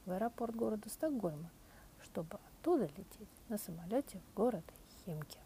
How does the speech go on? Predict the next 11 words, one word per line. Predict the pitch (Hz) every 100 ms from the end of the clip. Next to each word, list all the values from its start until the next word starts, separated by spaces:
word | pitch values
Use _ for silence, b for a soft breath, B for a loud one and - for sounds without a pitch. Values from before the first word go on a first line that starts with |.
| - - - - - - - - B B B - - - -
Продолжение | - 214 214 214 269 302 294
следует. | - 220 156 165 - - - - - - - - -
А | 233
вы, | 285
ребята, | 247 185 202 - 185
пока | 214 - 196
что | -
придумайте | 175 202 208 349 311 214
какой-нибудь | - 196 214 196 185 196 226
ещё | 220 -
язык, | 165 175 175 330